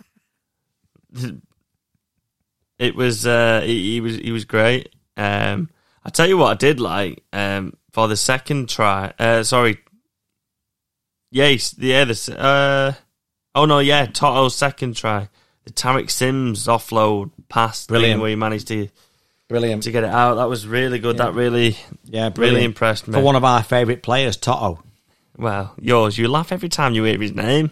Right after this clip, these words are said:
Speaker 2: <laughs> It just makes me laugh. Toto. <laughs>
Speaker 1: Um, you know, speaking about New South Wales' line defence quality, I think it come up with the stat, didn't it? And,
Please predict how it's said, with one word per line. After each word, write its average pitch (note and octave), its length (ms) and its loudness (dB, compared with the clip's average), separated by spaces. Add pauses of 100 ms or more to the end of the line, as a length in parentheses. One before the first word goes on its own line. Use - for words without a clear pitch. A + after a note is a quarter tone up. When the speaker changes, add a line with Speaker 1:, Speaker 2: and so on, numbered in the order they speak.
(100)
Speaker 2:
<laughs> - 140 -14
It C3+ 60 -4
just - 300 -8
makes F#2+ 180 -10
me G2 100 -8
laugh. C#3+ 320 -8
Toto. B2 500 -8
<laughs> - 40 -18 (1400)
Speaker 1:
Um, G#2 640 2 (1300)
you B2 100 -2
know, G#2+ 180 4
speaking A#2+ 400 -2
about A2+ 420 2 (800)
New A#2+ 140 -2
South A2 300 0
Wales' A2 420 -2
line A2 320 2
defence G2+ 320 -2
quality, A2+ 420 0
I F#2+ 120 -2
think A2 180 -4
it - 60 -10
come A2 160 -4
up F2 80 -2
with G2+ 80 -4
the G#2+ 100 -2
stat, G#2+ 380 0
didn't A2 180 -2
it? G#2 160 -4
And, G2 300 -6